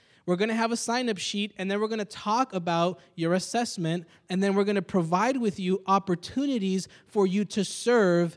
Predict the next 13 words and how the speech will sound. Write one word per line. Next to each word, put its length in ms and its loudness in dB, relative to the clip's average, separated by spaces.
in 200 0
this 220 -2
church. 380 -2
Amen? 420 0
Come 140 -8
on, 180 -4
everybody. 560 -6
We 100 0
don't 120 4
have 240 4
to 80 -6
do 200 0
this. 600 -6